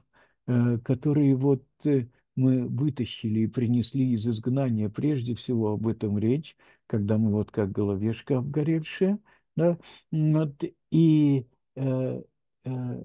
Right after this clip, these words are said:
да, и, э, с этой стороны как бы, как бы идёт обвинение. Да и не то, что обвинение,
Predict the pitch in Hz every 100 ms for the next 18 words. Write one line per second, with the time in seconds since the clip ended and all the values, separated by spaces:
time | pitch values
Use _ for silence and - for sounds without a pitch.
0 | - 131 135 139 135 - - 131 131 -
1 | _ _ _ - 139 123 - 170 170 143
2 | - 131 117 139 185 151 151 151 135 139
3 | 139 _ _ _ 147 143 139 135 131 151
4 | 151 131 127 160 151 143 101 95 98 113
5 | 160 196 175 - 180 - 156 131 131 123
6 | 123 156 139 117 104 101 107